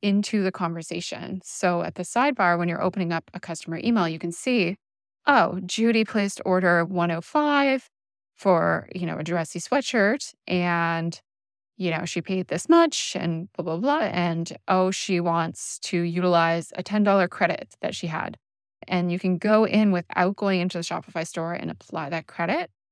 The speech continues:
So it sh-, cuts down on, like, switching windows and stuff like that. And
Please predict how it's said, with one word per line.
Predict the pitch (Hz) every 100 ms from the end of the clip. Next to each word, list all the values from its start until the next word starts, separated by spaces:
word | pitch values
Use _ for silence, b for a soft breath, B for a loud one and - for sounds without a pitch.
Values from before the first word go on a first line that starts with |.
| _ _
So | - - 180 175 165
it | -
sh-, | 185 - - -
cuts | - -
down | - 190 185 214
on, | 175
like, | 170 -
switching | - 190 196 170
windows | 160 156 196 269
and | 269 269
stuff | - 294 -
like | 285
that. | 302 311 330 _ _ _ _ _ _
And | - 175 180 175 170 170